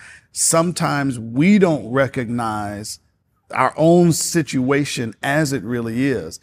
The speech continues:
And so we have to lean on God to say, Hey, God,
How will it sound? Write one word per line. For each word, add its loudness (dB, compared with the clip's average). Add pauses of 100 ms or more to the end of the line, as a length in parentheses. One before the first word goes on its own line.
(300)
And -4
so -2
we 2
have -4
to -2
lean 4
on 0
God -2
to -6
say, -6
Hey, -4
God, -4